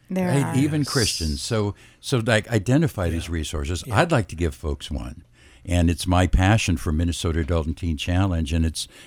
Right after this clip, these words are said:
Speaker 2: and it's where Tracy works. I think one of the best telephone numbers I've ever heard is six one two freedom.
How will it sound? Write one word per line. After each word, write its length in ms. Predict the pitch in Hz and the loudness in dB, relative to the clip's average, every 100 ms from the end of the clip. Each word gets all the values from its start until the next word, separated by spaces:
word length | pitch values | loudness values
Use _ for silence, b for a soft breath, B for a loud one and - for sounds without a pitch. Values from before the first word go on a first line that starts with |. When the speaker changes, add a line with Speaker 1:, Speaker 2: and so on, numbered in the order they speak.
| - | -4
Speaker 2:
and 140 | 85 87 | 0 0
it's 120 | - | 2
where 140 | 92 | 0
Tracy 420 | - 98 85 - | 2 2 2 0
works. 600 | 76 90 104 82 - - B B B - | -2 2 2 0 -4 -16 B B B -2
I 80 | 98 | 0
think 280 | 135 127 113 | 4 2 2
one 120 | 104 | 2
of 60 | |
the 80 | 87 | 0
best 380 | 76 123 139 - | 2 4 4 4
telephone 400 | 123 117 117 104 | 0 -2 -2 -2
numbers 320 | 98 90 85 | 0 0 0
I've 160 | 85 82 | 0 0
ever 220 | 80 87 | -2 -4
heard 360 | - 73 73 73 | -4 -4 -4 -4
is 140 | 69 | -6
six 480 | - - 123 - - | -6 -4 -6 -6 -4
one 240 | 90 90 | 0 0
two 380 | - 90 76 76 | -2 -4 -2 -4
freedom. 560 | - - 76 - - | -8 -8 -8 -8 -12